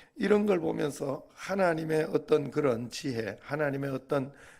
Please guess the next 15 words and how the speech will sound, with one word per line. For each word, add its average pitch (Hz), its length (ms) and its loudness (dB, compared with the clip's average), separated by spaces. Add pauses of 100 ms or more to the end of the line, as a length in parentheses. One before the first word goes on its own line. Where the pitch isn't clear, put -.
그런 147 260 0
것들, 117 220 -4
하나님이 185 500 0
계신 165 360 0
것을 156 240 0
분명히 160 500 2
알게 156 320 4
돼 147 100 4
있다는 117 440 2
거예요. 98 200 -4 (480)
자연 175 380 4
속에서도 156 840 0 (260)
하나님이 165 500 2
계신 143 380 0
것이 139 240 2